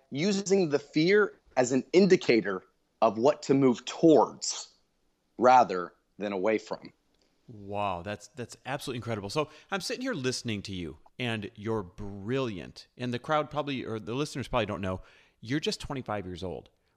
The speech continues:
Speaker 2: Where does this
Speaker 1: <laughs>
Speaker 2: brilliance come from?
Speaker 1: Wow, there's, like, no way to answer that question without sounding like a chotch. Like,
Speaker 2: <laughs> Just go for it. We won't judge you.
Speaker 1: <laughs> Well, well, thank you so much, Chris. Like, I,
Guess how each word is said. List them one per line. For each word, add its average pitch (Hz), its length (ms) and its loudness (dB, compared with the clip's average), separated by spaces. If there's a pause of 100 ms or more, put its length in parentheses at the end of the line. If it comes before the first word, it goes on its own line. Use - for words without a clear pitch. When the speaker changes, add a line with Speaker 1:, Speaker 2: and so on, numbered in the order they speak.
Speaker 2:
Where 131 360 -2
does 247 220 0
this 143 320 0
Speaker 1:
<laughs> - 80 -16
Speaker 2:
brilliance 110 880 -6 (220)
come 113 360 -4
from? 87 260 -6 (1300)
Speaker 1:
Wow, 117 320 6
there's, 147 200 6
like, 165 320 4
no 143 300 6
way 156 340 2
to 135 320 -4
answer 127 220 -2
that 107 180 0
question 110 360 -4
without 95 340 -2
sounding 107 280 2
like 98 220 4
a 101 80 2
chotch. - 580 2
Like, 104 240 2 (340)
Speaker 2:
<laughs> 123 300 -6
Just 147 220 -4
go 139 140 8
for 104 240 4
it. 90 100 -4
We 139 100 6
won't 147 220 8
judge 120 220 6
you. 95 180 -2
Speaker 1:
<laughs> - 40 -10 (1160)
Well, 143 400 6
well, 131 140 2
thank 165 300 2
you 131 60 -2
so 135 220 2
much, 127 260 2
Chris. 95 320 -4
Like, 92 300 -4
I, 117 160 4